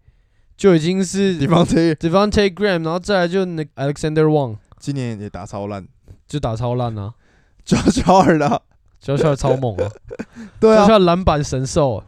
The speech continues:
Speaker 2: 我觉得如果今年 Zion 不回来的话，他们应该好好的想想去打季后赛了。
Speaker 1: 我觉得不可能。
Speaker 2: 因为就不用再练 Zion，直接先冲一波了。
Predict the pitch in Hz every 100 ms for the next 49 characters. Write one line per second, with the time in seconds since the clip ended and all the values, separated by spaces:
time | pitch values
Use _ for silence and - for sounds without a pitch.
0 | _ - 175 220 285 175 185 175 139 190
1 | 180 139 131 156 175 143 139 123 110 127
2 | 120 135 135 123 123 120 110 113 101 110
3 | - 101 - 110 117 92 95 - 104 98
4 | 95 76 _ - 139 139 160 180 180 165
5 | 127 117 147 127 131 110 107 107 92 104
6 | - 117 131 131 135 123 127 120 120 110
7 | 101 95